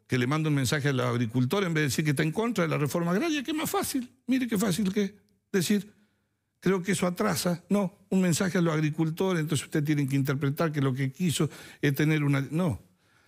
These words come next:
La Argentina necesita hablar claro. Por supuesto, incluir, distribuir el esfuerzo. Nosotros nos hemos equivocado,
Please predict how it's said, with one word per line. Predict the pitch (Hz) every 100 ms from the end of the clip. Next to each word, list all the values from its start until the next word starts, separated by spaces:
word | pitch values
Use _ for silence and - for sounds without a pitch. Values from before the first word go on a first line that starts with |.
| _
La | -
Argentina | 120 104 120 117 170 151
necesita | 135 107 104 127 120
hablar | 120 117 127 120
claro. | 104 101 107 98 87 78 67 _ - - _ _
Por | 120
supuesto, | 107 104 123 -
incluir, | 113 110 90 101 95 120 127 131 - _ _ -
distribuir | 107 95 110 110
el | 107
esfuerzo. | 95 - 98 87 98
Nosotros | 98 90 98 104
nos | 90 98
hemos | 98 90
equivocado, | 87 98 92 92 151 151 147